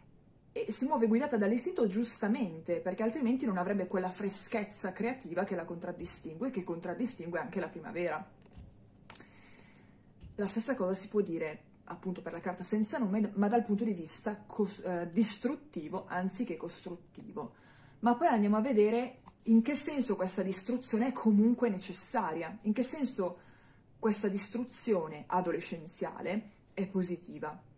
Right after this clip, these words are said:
ed è comunque legata anche alla costruzione che verrà dopo, ed è necessaria la costruzione che verrà dopo, perché se non, non si distrugge, ehm, ciò che è obsoleto,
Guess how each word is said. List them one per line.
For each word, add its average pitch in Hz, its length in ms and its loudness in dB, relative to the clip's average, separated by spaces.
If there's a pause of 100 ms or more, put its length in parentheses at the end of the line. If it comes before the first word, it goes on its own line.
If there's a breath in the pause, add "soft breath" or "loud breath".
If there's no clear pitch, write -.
(200 soft breath)
ed 185 160 -2
è 208 200 -2 (360)
comunque 381 580 4
legata 196 360 0
anche 220 520 0
alla 180 220 2
costruzione 202 720 0
che 196 120 -6
verrà - 240 -8
dopo, - 380 0
ed 180 120 -2
è 185 40 2
necessaria 180 560 0
la 165 100 -2
costruzione 165 520 -6
che - 100 -8
verrà 165 220 -8
dopo, 151 220 -8
perché - 240 -10
se - 180 6
non, 180 520 -4
non 196 220 0
si 180 340 0 (140 loud breath)
distrugge, 190 1040 -2 (600 loud breath)
ehm, 151 840 -8 (840)
ciò 214 280 4
che 185 160 -2
è 202 220 -2
obsoleto, 208 1000 -2